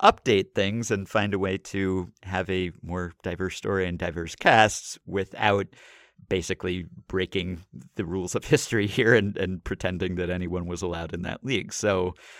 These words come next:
that put a lot of pressure on the show and imposed some restrictions and made them do some things that I guess don't always work perfectly, but also it's, it's hard to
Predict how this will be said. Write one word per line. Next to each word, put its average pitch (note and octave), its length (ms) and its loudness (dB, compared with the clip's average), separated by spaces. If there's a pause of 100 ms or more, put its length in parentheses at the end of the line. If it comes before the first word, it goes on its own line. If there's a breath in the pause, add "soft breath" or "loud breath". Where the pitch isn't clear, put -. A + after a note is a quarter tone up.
(260 loud breath)
that A2 340 2
put C3 140 4
a A#2+ 40 4
lot A#2 180 4
of G#2 160 2 (200)
pressure G3 480 2
on G3 140 0
the G3 80 -2
show G3+ 300 4
and C3+ 120 4
imposed A2+ 880 0 (100)
some G#2+ 560 0 (400 loud breath)
restrictions D3+ 840 -2
and A2 240 0
made G#2 280 -2
them G#2+ 480 2 (400)
do A2+ 300 -2
some G#2+ 420 -2
things A2+ 460 0
that G#2 280 4 (580 soft breath)
I G2+ 80 -4
guess - 460 0 (260)
don't A2 260 2 (160)
always B2 760 0
work A#2+ 380 -6
perfectly, E3+ 600 2
but A2 320 4 (220)
also G#2 400 -2
it's, - 320 -4 (120)
it's - 160 -12
hard F#2 320 0
to F#2 320 0